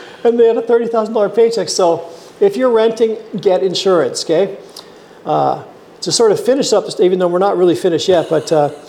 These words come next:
<laughs> all right, so two thousand eighteen, January, I was actually, uh, right at, right during the holidays, I go down to Mexico 'cause I needed about,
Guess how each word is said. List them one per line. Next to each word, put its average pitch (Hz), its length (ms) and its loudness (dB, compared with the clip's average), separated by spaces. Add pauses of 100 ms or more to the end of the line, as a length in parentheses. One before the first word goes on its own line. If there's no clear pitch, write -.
(340)
<laughs> - 420 -20
all 165 200 0
right, 156 160 0
so 151 300 0 (300)
two 277 160 0
thousand 269 340 2
eighteen, 214 420 0
January, 165 640 0 (400)
I 165 80 2
was 170 120 0
actually, 214 600 2 (1000)
uh, 147 400 -8
right 220 240 2
at, 226 180 -6
right 220 220 0
during 247 200 0
the 196 80 0
holidays, 190 420 2
I 170 60 2
go 196 120 2
down 196 160 2
to 175 80 -2
Mexico 165 600 0
'cause 147 120 -10
I 175 60 2
needed 220 280 2
about, 180 280 0